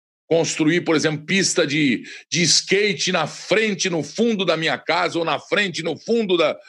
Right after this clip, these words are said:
da casa dos vizinhos, ou que não seja na minha,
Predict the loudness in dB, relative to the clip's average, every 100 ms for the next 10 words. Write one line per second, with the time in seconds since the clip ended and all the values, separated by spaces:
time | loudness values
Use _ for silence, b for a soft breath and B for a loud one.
0 | B B -4 -2 0 0 0 -2 -2 -4
1 | -2 -2 -2 -6 B B 0 0 2 0
2 | 2 2 2 2 0 0 -2 -4 -6